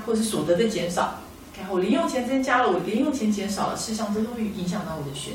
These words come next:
择。还有，呃，我对于一些事情的预期的效果。呃，之后呢，在课堂上我们会讲得更详细一点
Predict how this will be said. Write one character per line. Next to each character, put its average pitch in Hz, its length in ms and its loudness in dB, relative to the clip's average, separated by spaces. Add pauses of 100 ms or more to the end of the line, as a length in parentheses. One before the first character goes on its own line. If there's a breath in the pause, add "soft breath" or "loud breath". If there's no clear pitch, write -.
择。 - 160 -12 (640)
还 196 140 -8
有， - 160 0 (560)
呃， 180 260 -6
我 170 120 -4
对 320 160 0
于 208 340 0 (220)
一 269 100 -6
些 262 220 2
事 - 340 2
情 175 460 -4
的 196 80 -4
预 302 300 6
期 - 240 -2
的 156 80 -2
效 - 200 -4 (100)
果。 - 180 -6 (1800)
呃， 196 200 -4
之 349 240 2
后 349 300 6
呢， 165 200 2
在 208 160 0
课 - 140 0
堂 214 140 0
上 190 120 2
我 170 60 0
们 147 140 -2
会 180 220 0
讲 139 240 -2
得 135 80 -4
更 151 300 -2
详 - 260 -6
细 208 220 0
一 170 60 0
点 - 180 -4